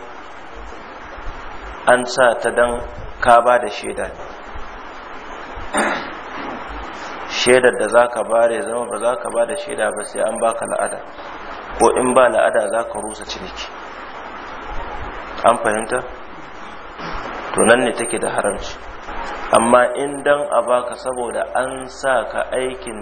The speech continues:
tallata guri, to kamar wani lada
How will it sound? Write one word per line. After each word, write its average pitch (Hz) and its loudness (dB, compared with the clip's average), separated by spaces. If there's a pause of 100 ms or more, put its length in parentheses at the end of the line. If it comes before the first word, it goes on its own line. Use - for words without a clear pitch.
(120)
tallata 127 0 (640)
guri, 113 6 (1160)
to - -2
kamar 113 6
wani 127 6
lada 127 6